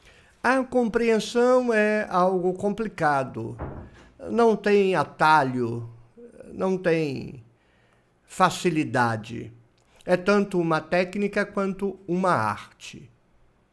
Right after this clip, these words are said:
Mas a tradução, você tem um atalho. Basta você verter literalmente palavra por palavra. Porque aí você pode perder a compreensão,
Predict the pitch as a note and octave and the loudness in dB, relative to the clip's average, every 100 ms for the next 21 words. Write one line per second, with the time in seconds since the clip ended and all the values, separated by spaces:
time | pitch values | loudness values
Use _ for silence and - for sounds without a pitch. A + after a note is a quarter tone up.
0 | _ _ _ - - C4 B3 - A#3 D4 | _ _ _ -16 -2 0 0 0 2 2
1 | D4 A#3 G3 D3 - A3+ B3+ G3+ C3 C3 | 4 0 2 -2 -2 4 6 6 0 -2
2 | F#3+ D4 - - D#4+ C#4+ F3+ C3 A#2+ - | -4 -4 -6 -6 -4 0 2 0 -2 -2
3 | A#2+ G#2+ G#2 - - _ _ _ _ _ | -2 -2 -6 -12 -16 _ _ _ _ _
4 | _ _ _ _ _ - E3 D3+ E3+ - | _ _ _ _ _ 4 6 6 2 -4
5 | E4+ F4 C#4+ F3+ E3+ - D#3 B2+ B2 C#3 | -4 -4 0 2 2 0 0 2 4 4
6 | G3 - - E3 A#2+ C#3 A3 C#4+ D4+ F#3+ | 4 2 -2 0 0 -2 0 -2 0 2
7 | E3+ B2+ B2+ G3 B3+ G#3 - F3 F#3+ G3 | 4 4 2 0 0 -2 -6 -4 -2 0
8 | G3+ G#3+ A3 A3+ - B3+ A#3+ G3+ E3+ C3+ | -2 -4 -6 -8 -4 -2 0 0 0 -2
9 | A2 A2+ - _ _ _ _ _ _ _ | -8 -10 -16 _ _ _ _ _ _ _
10 | _ _ _ - _ _ - A#3 - C4 | _ _ _ -20 _ _ 0 0 0 2
11 | G3+ E3+ B3 E3 - - _ _ _ _ | 4 4 2 0 -4 -14 _ _ _ _
12 | - - - G#3+ - A3+ - B3+ D4+ E4 | -20 -12 0 2 4 0 0 2 4 2
13 | C4+ - A3+ F3+ D3 E3 B3+ C4 C4 B3+ | -2 -2 -2 -2 -2 -2 0 0 0 -2
14 | A#3+ B3 B3+ A#3+ - C3+ G#2+ G2 | 0 0 0 -2 -4 -6 -6 -10